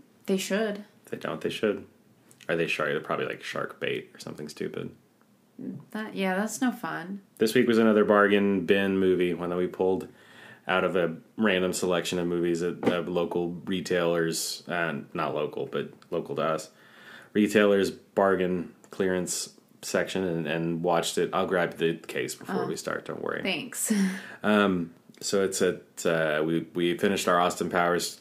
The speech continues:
Speaker 2: journey, and now we're on to this. What movie do we watch?
Speaker 1: We watched The Lost City.
Speaker 2: The Lost City.
Speaker 1: And I
Speaker 2: It'll
Speaker 1: did that without the movie in front of me.
Speaker 2: I'm so proud of you.
Speaker 1: Thank you.
Speaker 2: So it's about Alanis?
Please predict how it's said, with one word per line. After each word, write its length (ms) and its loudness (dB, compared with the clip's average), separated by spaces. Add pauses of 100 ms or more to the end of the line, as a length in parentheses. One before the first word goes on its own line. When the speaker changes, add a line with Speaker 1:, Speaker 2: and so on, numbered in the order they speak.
(120)
Speaker 2:
journey, 380 0
and 100 -4
now 220 -4
we're 100 -2
on 140 -2
to 60 -6
this. 380 -4
What 120 2
movie 240 4
do 120 2
we 100 4
watch? 420 0 (240)
Speaker 1:
We 200 4
watched 560 0
The 120 2
Lost 500 2
City. 640 -4 (100)
Speaker 2:
The 140 0
Lost 360 4
City. 320 6
Speaker 1:
And 100 6
I 120 4
Speaker 2:
It'll 140 2
Speaker 1:
did 80 0
that 220 4
without 340 2
the 80 0
movie 320 0
in 160 -4
front 180 0
of 100 -4
me. 200 -4
Speaker 2:
I'm 240 -12
so 120 -2
proud 320 -4
of 80 -2
you. 240 -2
Speaker 1:
Thank 280 -4
you. 480 -2
Speaker 2:
So 80 4
it's 120 -2
about 220 4
Alanis? 680 0